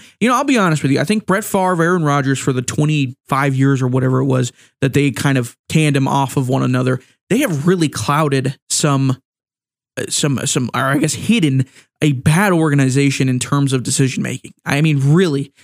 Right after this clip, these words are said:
they have really clouded, uh, uh, they, they helped a good or a bad organization in terms of decision making look better than I think they really are, because it's kind of, like,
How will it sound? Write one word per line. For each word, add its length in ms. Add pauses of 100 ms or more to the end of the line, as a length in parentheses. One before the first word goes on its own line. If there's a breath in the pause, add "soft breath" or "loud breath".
(120)
they 80
have 140
really 280
clouded, 580
uh, 60
uh, 100
they, 360
they 220
helped 360
a 100
good 340
or 240
a 80
bad 280
organization 640
in 80
terms 240
of 100
decision 360
making 340 (300 loud breath)
look 360
better 360
than 140
I 80
think 240
they 100
really 300
are, 180
because 320
it's 120
kind 260
of, 100
like, 280